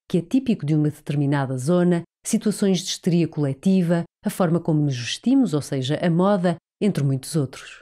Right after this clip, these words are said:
Atualmente esses exemplos ainda são válidos, mas no mundo atual, com o desenvolvimento e massificação da internet, compras online agora tão frequentes e com o mundo cada vez mais conectado através das redes sociais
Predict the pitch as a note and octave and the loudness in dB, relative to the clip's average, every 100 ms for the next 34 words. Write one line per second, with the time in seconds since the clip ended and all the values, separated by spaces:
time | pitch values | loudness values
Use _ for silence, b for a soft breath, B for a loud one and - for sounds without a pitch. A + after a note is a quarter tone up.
0 | _ G#3 G#3 F#3 F#3 F#3 F3+ F3+ E3+ F#3+ | _ 0 2 4 4 2 0 0 2 2
1 | F3+ B3 C4 B3+ B3 B3+ A#3+ A#3+ B3+ F#3+ | 2 0 0 2 2 4 2 2 0 2
2 | D#3 C#3+ C#3 - - - B3+ B3+ B3+ C#4 | 2 0 -2 -6 -10 0 2 4 6 6
3 | C4+ A#3+ E3 C#3+ D3 - D3+ C3+ D3+ C#3+ | 4 0 0 0 0 -2 -2 0 0 0
4 | C#3+ D3+ D#3+ F#3 F3+ D#3+ G#3+ A3+ G3 E3+ | 0 2 2 0 0 0 0 0 -2 -2
5 | D#3+ D3+ F3 F3 D3+ C#3 C#3+ D3 E3 F3 | -2 -2 0 2 0 0 -2 0 0 -2
6 | - _ _ - F3+ D#3+ C#3+ C#3 C#3 D#3 | -8 _ _ -2 0 0 0 0 0 2
7 | F3+ E3+ D#3 D#3 D#3 A3+ A#3 G#3+ - F#3+ | 2 2 2 0 0 -2 -2 -4 0 0
8 | F#3+ - - _ - A3+ B3 A3 A3+ A#3 | 0 -6 -18 _ -6 0 4 4 6 4
9 | - G#3+ G3+ G3 G#3 F3 E3+ F#3+ G#3+ - | 2 0 2 2 2 2 2 2 0 0
10 | F#3 F3 E3+ F3+ D#3 D3+ C#3 C#3 D3+ C#3 | 0 0 0 -2 0 -2 -4 -2 -2 -2
11 | C#3 B2+ G#3 G#3 - - F3+ E3 F3 F#3+ | -4 0 0 -2 -4 -2 0 2 2 0